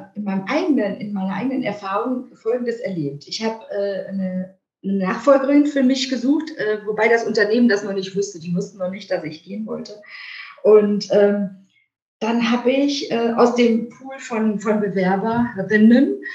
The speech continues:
äh, jemanden ausgewählt, die wirklich tolle Kompetenzen hatte, wo ich dachte, die kann da hinkommen, ne? Und dann sagte der Personalleiter zu mir, „Ja, Frau Senkbeer, warum machen Sie das denn? Das ist ja eine zweite Frau Senkbeer, die Sie da auswählen.“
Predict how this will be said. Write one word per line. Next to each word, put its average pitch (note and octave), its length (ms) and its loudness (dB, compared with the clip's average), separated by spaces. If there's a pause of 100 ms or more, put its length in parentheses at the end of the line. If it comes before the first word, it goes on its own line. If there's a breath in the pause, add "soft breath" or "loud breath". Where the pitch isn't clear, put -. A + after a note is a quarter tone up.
(240 loud breath)
äh, A#3+ 420 2
jemanden A#3+ 420 4
ausgewählt, A3+ 480 0
die G3 140 -4
wirklich A3 560 0 (140)
tolle G#3 240 -2
Kompetenzen F3+ 720 -2
hatte, E3+ 160 -4
wo F3+ 60 0
ich F3+ 140 -2
dachte, F3+ 400 -6
die - 140 -20
kann G3 180 -2
da F3 80 2
hinkommen, E3+ 640 0 (100)
ne? G3+ 220 -4 (420 loud breath)
Und A3 560 6
dann G3 160 4
sagte C4+ 320 0
der A#3+ 140 -2
Personalleiter A3 800 0
zu C4 140 -2
mir, B3 120 0
„Ja, D3+ 200 -4 (180)
Frau D3+ 80 -20
Senkbeer, D3 380 -10
warum C3+ 180 -16
machen - 300 -12
Sie A3 160 -8
das - 180 -6
denn? C3 240 -14
Das - 220 -18
ist G#3+ 160 -6
ja G#3+ 80 0
eine F#3 200 -2
zweite - 380 -6
Frau G3 200 -10
Senkbeer, F#3+ 440 -4
die C#3+ 140 -2
Sie D3 140 -4
da C3+ 180 -6
auswählen.“ - 600 -14